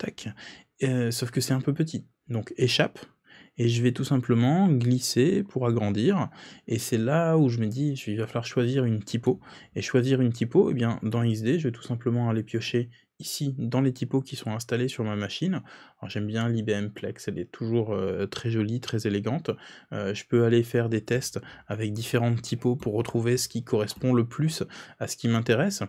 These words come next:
Et si j'ai besoin d'aller chercher de la typo spécifique, euh, dont j'aime bien le rendu, dont j'aime bien le style, et moi, ce que je n'hésite pas à faire, je vais d'ailleurs vous mettre tout ça en blanc, parce que quand même, voilà,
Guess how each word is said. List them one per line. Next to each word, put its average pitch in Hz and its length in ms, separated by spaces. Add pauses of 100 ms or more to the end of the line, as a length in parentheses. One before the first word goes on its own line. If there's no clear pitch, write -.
(360)
Et 117 260
si - 200
j'ai 156 120
besoin 156 260
d'aller 131 220
chercher 156 340
de 147 60
la 123 80
typo 156 640
spécifique, - 720 (380)
euh, 101 460
dont 117 320
j'aime 113 220
bien 127 180
le 127 60
rendu, 127 360
dont 110 160
j'aime 107 220
bien 131 160
le 131 100
style, 147 380 (340)
et 113 120
moi, 151 200
ce 160 120
que 123 180
je 117 160
n'hésite 127 360
pas 147 180
à 127 60
faire, 147 440
je 117 120
vais - 40
d'ailleurs 104 240
vous 110 120
mettre 104 180
tout - 100
ça - 320
en 110 100
blanc, 107 380 (580)
parce - 220
que - 260 (100)
quand - 140
même, 131 300 (280)
voilà, - 340